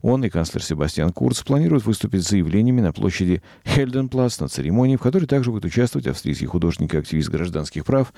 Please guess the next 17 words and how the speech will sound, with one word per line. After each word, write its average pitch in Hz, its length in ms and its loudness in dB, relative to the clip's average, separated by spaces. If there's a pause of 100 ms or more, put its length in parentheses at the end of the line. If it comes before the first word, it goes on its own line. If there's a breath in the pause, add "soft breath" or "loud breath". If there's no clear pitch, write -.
(300 loud breath)
Андре 95 540 2 (200)
Хеллер. 67 400 -2 (340 loud breath)
Австрия 113 420 0
вызывает 73 360 0
опасения 131 460 2
среди 127 240 -2
европейских 120 500 0
союзников, 123 540 -2
поскольку - 340 -4
крайне 87 380 0
правая 85 320 2
партия 87 340 -2
«Свободы» 104 400 0
вошла 151 380 0 (260 loud breath)
в - 80 -20
кабинет 107 400 2
тридцатиоднолетнего 117 1000 0